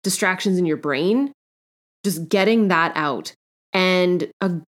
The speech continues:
solid, good self-assessment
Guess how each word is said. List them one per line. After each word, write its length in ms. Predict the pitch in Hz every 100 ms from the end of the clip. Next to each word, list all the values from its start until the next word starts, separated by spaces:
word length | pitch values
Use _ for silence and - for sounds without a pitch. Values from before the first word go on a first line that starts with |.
| -
solid, 880 | - - - 226 233 285 320 208 -
good 580 | 190 180 180 185 180 185 _ _ -
self-assessment 1300 | - 214 175 190 190 - 165 151 - 220 247 277